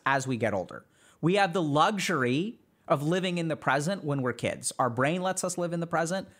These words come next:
Society lets us live in the present. As we get older, both of those things change. And this is where I think we make a huge mistake, because we don't teach or prepare people for this change,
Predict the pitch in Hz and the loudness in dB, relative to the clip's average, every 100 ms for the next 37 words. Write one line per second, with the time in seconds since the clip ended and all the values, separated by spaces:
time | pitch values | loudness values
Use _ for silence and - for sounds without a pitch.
0 | _ - 135 143 117 101 80 - - - | _ -2 0 2 0 0 -4 -6 -8 -12
1 | - - - - - _ _ _ _ _ | -14 -14 -12 -12 -14 _ _ _ _ _
2 | _ _ _ - 151 175 170 185 165 151 | _ _ _ -2 0 2 0 0 2 2
3 | 165 113 - 175 _ _ _ _ _ _ | 2 -2 -8 -16 _ _ _ _ _ _
4 | _ _ _ _ _ _ _ _ _ 143 | _ _ _ _ _ _ _ _ _ 2
5 | 180 202 220 185 170 156 - 123 107 - | 6 6 4 0 0 0 -2 -2 -4 -6
6 | - - - - _ - 160 156 233 240 | -12 -12 -20 -20 _ -2 2 4 2 2
7 | 226 190 190 170 170 170 165 147 135 139 | 0 2 2 2 0 -4 -2 0 0 -2
8 | 127 - 175 180 175 135 123 - - - | -8 -8 -6 -2 -2 -4 -4 -6 -6 -12
9 | - _ _ _ _ _ _ _ _ _ | -20 _ _ _ _ _ _ _ _ _
10 | 170 175 170 147 196 233 240 233 - _ | 0 0 0 0 0 2 0 -2 -4 _
11 | - - 208 269 269 - - 185 180 156 | -6 -4 0 -2 -2 -6 -2 -4 -2 -4
12 | 151 143 151 190 190 208 254 262 - 131 | -2 -2 -2 -2 -4 -2 0 0 -2 -4
13 | - - - - - - | -4 -8 -12 -16 -18 -20